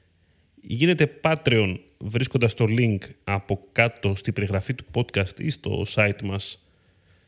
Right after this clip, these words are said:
στο μενού support. Ακολουθήστε μας, και άλλη προτροπή τώρα, στο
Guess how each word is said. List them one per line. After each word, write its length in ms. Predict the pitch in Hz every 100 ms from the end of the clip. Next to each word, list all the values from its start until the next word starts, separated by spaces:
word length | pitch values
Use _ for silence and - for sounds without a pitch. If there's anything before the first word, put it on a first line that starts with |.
| _ _
στο 440 | - - 104 101
μενού 680 | 101 104 104 113 104 95 98 113
support. 560 | - 98 - 117 - - - _ _ _ _ _ _
Ακολουθήστε 760 | 110 107 127 113 110 233 - 104
μας, 240 | 92 92
και 80 | -
άλλη 100 | 120
προτροπή 500 | 104 - 92 90 92
τώρα, 260 | - - - _ _ _ _ _ _
στο 360 | - - 120